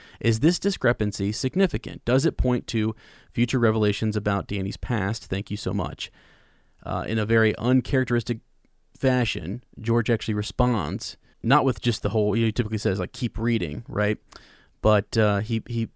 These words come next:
pretty much, well, he, he pretty much confirms that, that it is significant. He says, "Very perceptive of you. Yes, it does point to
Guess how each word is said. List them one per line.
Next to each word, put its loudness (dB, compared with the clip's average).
pretty 0
much, 0
well, 4
he, -2
he -2
pretty -4
much -2
confirms 2
that, 2
that 4
it 2
is 6
significant. 0
He -2
says, 0
"Very 2
perceptive -2
of -2
you. 2
Yes, 4
it -2
does 4
point 4
to 2